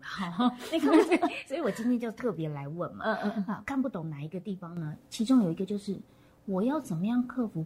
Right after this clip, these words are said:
Speaker 1: 被讨厌的勇气？
Speaker 2: 被讨厌的勇气啊，第一件事情，你真的是不要去在意别人怎么说，你要非常的在意你怎么做。
Speaker 1: 哦。
Speaker 2: 这个是很难很难的，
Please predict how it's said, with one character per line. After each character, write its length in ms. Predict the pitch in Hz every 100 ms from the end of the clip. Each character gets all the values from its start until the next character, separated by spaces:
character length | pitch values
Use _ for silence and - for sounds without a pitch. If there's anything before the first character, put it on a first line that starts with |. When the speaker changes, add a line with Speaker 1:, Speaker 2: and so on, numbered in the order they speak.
| -
Speaker 1:
被 160 | 220
讨 240 | 180 - 131
厌 240 | 175 151
的 120 | 143
勇 180 | 120 - -
气？ 300 | - - - - - _ _ _ - - - -
Speaker 2:
被 120 | - 427
讨 220 | - 233
厌 140 | 226
的 80 | 269
勇 200 | 220 190 208
气 240 | - 226
啊， 160 | - - _ _ _ - - - - -
第 100 | 294
一 40 |
件 200 | 277 285
事 160 | 269 262
情， 340 | - 202 220 - - _ _
你 120 | - 214
真 280 | - 285
的 100 | 330
是 160 | 277 -
不 160 | 233 202
要 160 | 214
去 140 | 208 202
在 200 | - 208
意 200 | 196 196
别 140 | 190
人 160 | 180 175
怎 140 | -
么 100 | -
说， 320 | 170 - 202 185 202 - _ - _ _
你 100 | 208
要 140 | 214
非 180 | 214 233
常 120 | 226
的 80 | 202
在 160 | 185 202
意 240 | 190 185
你 140 | 208 208
怎 120 | 202
么 100 | 165
做。 240 | 151 - - _ _ _ _ - -
Speaker 1:
哦。 640 | 175 214 277 302 269 214 165 165 190
Speaker 2:
这 100 | 311
个 80 | 311
是 140 | 311
很 240 | 262 208 165
难 160 | 165
很 260 | 185 202 180
难 240 | 180 170
的， 140 | 196